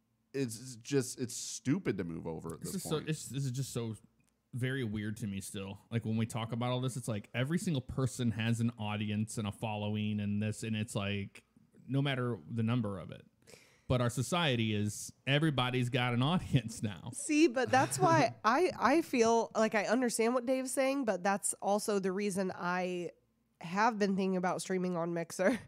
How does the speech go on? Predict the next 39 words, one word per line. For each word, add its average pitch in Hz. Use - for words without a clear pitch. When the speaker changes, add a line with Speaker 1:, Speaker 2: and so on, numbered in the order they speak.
Speaker 3:
<laughs> -
is 240
because 220
I 233
liked 226
streaming 226
to 214
the, 190
like, 180
five 190
to 214
twelve 180
people 175
that 170
would 170
show 165
up 165
for 185
my 180
streams. 117
Speaker 2:
Right. 101
Speaker 3:
So 196
I 180
could 190
play 208
The 190
Witcher 190
and, 165
like, 196
be 233
stupid 208
or 185
y-, 226
just 262
kinda 254
hang 240
out. 220
I 214
miss 226